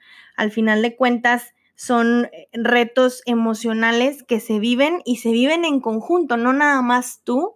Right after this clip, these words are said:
el que está experimentando ese cambio. En realidad es, digamos, como un,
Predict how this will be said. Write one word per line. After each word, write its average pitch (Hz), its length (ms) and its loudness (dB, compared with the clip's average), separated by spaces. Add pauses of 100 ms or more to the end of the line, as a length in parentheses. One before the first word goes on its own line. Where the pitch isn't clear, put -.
el 233 120 0
que 233 120 -6
está 233 240 -4
experimentando 240 840 0
ese 240 220 -8
cambio. 226 540 0 (400)
En 247 160 0
realidad 262 500 4
es, 285 360 -2 (440)
digamos, 254 460 0
como 285 220 -2
un, 247 760 0